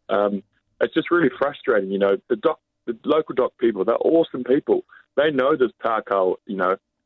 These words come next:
They don't believe in what's going on, but it's, it's all coming from, uh, Minister of Conservation. You know, she has a pet hatred against tar, and she's really, you know, pushing it down the line and, like, it's like having Doc do a dirty work. So, um, yeah, it's, again, like, really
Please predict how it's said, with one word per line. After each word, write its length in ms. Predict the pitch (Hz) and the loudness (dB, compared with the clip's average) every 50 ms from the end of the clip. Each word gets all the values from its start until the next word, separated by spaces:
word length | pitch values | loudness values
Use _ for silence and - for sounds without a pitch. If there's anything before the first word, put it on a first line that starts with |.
| _ _ _ | _ _ _
They 100 | 110 120 | -2 0
don't 180 | 147 156 131 110 | 0 0 0 2
believe 320 | 123 120 127 143 147 135 | 2 4 4 2 2 0
in 80 | 131 117 | 0 0
what's 180 | 117 110 - | 0 0 0
going 240 | - 120 110 104 101 | 0 -2 0 0 2
on, 220 | 107 123 113 95 85 | 2 2 2 0 0
but 120 | 98 104 | -2 -2
it's, 120 | 98 - 123 | -2 -2 -2
it's 140 | 131 110 - | -2 0 2
all 160 | 160 151 147 | 2 2 2
coming 340 | 135 - - 117 120 117 107 - | 0 0 -2 -2 -2 -2 -2 0
from, 260 | - 101 101 101 101 | 0 0 2 2 0
uh, 140 | 98 98 104 | 0 0 0
Minister 320 | 101 107 107 104 - - 101 | 0 0 0 0 0 -2 -4
of 60 | - | -4
Conservation. 640 | - 104 - - 98 95 98 104 120 127 - - 92 | -2 -4 -6 -6 -4 -4 -2 0 0 -2 -4 -6 -8
You 60 | 92 | -6
know, 160 | 90 90 92 - | -4 -4 -4 -2
she 100 | - 107 | -2 -2
has 80 | 101 98 | -2 -2
a 20 | 95 | -4
pet 220 | - - - - - - | -4 -4 -4 -2 -2 -2
hatred 400 | 101 107 104 - - 107 95 95 | -2 -2 -2 -4 -4 -6 -4 -4
against 140 | 90 - - _ - | -6 -8 -10 _ -6
tar, 280 | - 104 101 98 95 - _ _ _ _ _ _ _ _ - | -4 -2 0 0 -2 -4 _ _ _ _ _ _ _ _ -8
and 160 | 101 95 - | -8 -6 -6
she's 200 | - 107 98 - | -6 -8 -4 0
really, 440 | 101 107 110 113 110 110 110 104 95 | 0 2 4 4 4 4 4 2 2
you 120 | 90 95 | 0 0
know, 200 | 98 98 101 107 - _ _ | 0 0 0 -2 -4 _ _
pushing 360 | - 117 110 - - - 117 | -4 -4 -2 -2 0 0 0
it 100 | 110 - | -2 -2
down 240 | - - 113 113 113 | -2 -2 0 2 2
the 60 | 101 | 4
line 360 | 98 101 104 110 110 107 101 90 | 4 4 4 2 2 0 0 0
and, 80 | 95 | 0
like, 140 | 101 101 95 - _ - - - - _ _ _ - | 0 -2 -2 -4 _ -20 -20 -20 -20 _ _ _ -4
it's 140 | - 104 - _ | -4 -4 -4 _
like 220 | - 110 104 - - - - | 0 0 0 0 0 -2 -2
having 240 | 123 110 110 107 98 - | 0 2 0 0 0 0
Doc 220 | - 123 120 - _ | 0 0 0 -2 _
do 180 | - 104 101 101 | 0 2 4 4
a 40 | 98 | 4
dirty 300 | 95 98 104 113 113 107 | 4 2 2 2 4 4
work. 240 | 95 95 90 92 - - - | 4 4 4 2 0 -2 -2
So, 280 | 98 95 95 92 95 98 | 2 2 4 4 4 4
um, 240 | 95 92 90 85 - _ _ _ _ _ _ _ _ _ _ _ _ - | 2 0 -4 -8 -14 _ _ _ _ _ _ _ _ _ _ _ _ 0
yeah, 140 | 117 110 107 | 2 4 4
it's, 280 | 101 87 95 98 95 - | 4 4 2 0 0 -2
again, 420 | - 107 101 123 127 120 110 98 - | -2 0 2 2 2 2 2 0 2
like, 200 | 101 101 98 - | 2 2 2 2
really 320 | 107 131 143 135 117 107 | 2 2 2 2 2 0